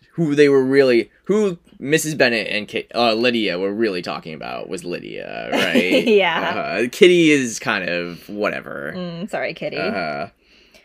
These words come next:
Speaker 2: Such were the kind of lamentations resounding perpetually through Longbourn House.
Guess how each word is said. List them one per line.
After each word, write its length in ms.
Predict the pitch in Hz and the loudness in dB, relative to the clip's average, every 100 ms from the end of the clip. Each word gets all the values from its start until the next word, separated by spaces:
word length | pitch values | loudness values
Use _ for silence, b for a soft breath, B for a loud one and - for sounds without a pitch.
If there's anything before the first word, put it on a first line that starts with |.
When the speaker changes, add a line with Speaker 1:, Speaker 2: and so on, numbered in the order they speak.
| b b b _ _ _ _ | b b b _ _ _ _
Speaker 2:
Such 420 | - 349 359 - | -4 2 2 2
were 140 | 269 254 | -2 0
the 100 | - | -2
kind 400 | - 247 233 208 | -4 -6 -2 -2
of 120 | 185 | -2
lamentations 920 | 214 240 240 226 196 196 196 190 185 | -4 -4 -4 -2 -4 -2 -4 -6 -6
resounding 520 | 147 156 180 190 190 | -8 -6 -4 -2 -4
perpetually 760 | 185 - - 208 - 208 202 196 | -6 -12 -10 -10 -4 -2 0 -2
through 240 | 196 139 | -6 -10
Longbourn 500 | 151 151 170 160 151 | -8 -8 -8 -8 -8
House. 560 | 165 123 90 - - | -8 -12 -12 -14 -18